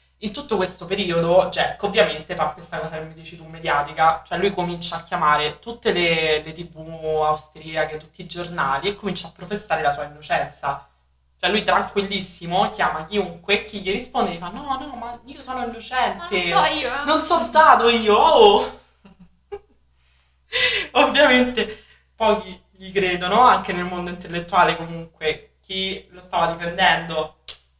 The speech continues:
Speaker 1: basta, perché non, <laughs> era anche abbastanza ovvio che fosse lui,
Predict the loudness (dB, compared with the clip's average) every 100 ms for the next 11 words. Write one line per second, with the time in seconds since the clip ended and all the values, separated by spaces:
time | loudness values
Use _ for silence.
0 | _ _ _ _ _ _ _ _ _ -4
1 | -4 -4 4 6 6 0 -6 -6 -4 -4
2 | -4 -2 0 0 -2 _ _ _ _ _
3 | _ _ -2 2 2 0 -6 -8 -8 -4
4 | -6 2 4 4 2 -8 -10 -14 -12 -10
5 | -6 -6 -8